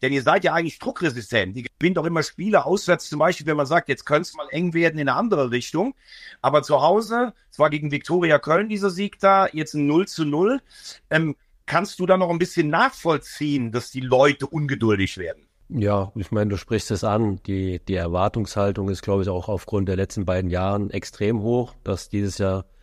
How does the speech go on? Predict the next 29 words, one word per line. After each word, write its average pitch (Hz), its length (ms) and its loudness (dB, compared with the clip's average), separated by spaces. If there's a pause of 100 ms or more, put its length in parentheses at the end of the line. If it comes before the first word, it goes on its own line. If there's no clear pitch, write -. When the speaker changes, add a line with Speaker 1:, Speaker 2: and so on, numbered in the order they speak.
(380)
Speaker 2:
nur 104 200 4
der 101 120 4
Aufstieg 101 420 0
zählt. 107 400 0 (200)
Ähm, 95 520 -2
wir 87 100 0
hatten 95 240 -2
in, 92 280 -2
vor 92 200 -4
zwei 95 300 0
Jahren 95 540 0
nicht 95 340 -2
nur 98 120 2
Duisburg, 107 540 0
ich 98 140 -10
denke 98 280 -2
auch 92 120 -2
an 95 100 0
den 92 80 0
letzten 101 300 -4
Spieltag, 95 720 -2
äh, 95 340 -2 (600)
äh, 95 240 -2
als 95 280 -6
Osnabrück 98 500 0
in 104 80 2
der 98 80 2
sechsundneunzigsten 98 840 -4
Minute, 98 640 -2